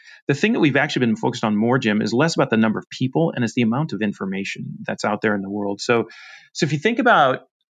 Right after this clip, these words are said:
if you think about the journey that we've all been on, not as marketers or sellers, but as human beings, just as consumers and just people in today's world, right? So that it's no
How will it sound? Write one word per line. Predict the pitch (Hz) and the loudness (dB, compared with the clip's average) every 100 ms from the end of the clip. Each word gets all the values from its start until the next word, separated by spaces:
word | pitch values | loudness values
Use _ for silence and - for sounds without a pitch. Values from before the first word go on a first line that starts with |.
| _ _ | _ _
if | 151 | -18
you | - | -8
think | 196 | -4
about | - 220 | -2 0
the | 147 | 0
journey | 117 131 131 | 2 2 2
that | 123 | 0
we've | 123 113 | -2 2
all | 120 | 2
been | 120 | 2
on, | 117 110 | 0 0
not | 156 226 | 2 2
as | 156 - | 0 -2
marketers | 131 135 147 139 110 | 0 2 2 0 -2
or | |
sellers, | 104 127 113 98 | 0 0 2 0
but | 113 | -4
as | |
human | - - 226 147 | -6 -2 0 2
beings, | 107 135 107 - | 2 0 -2 -6
just | - 143 | -12 -8
as | 147 | -8
consumers | - 123 - - 180 123 110 | -6 -6 -4 -2 0 -2 -6
and | 120 | -8
just | 143 - | -10 -10
people | - 202 202 113 117 | -2 0 0 -2 -6
in | |
today's | 110 135 117 | -2 -2 0
world, | 113 151 113 | 2 2 4
right? | 113 120 | 2 2
So | - | 0
that | 135 131 - - - _ - | 2 0 -4 -20 -20 _ -10
it's | 202 - 165 | -4 -2 0
no | 180 196 180 - | 2 4 2 -2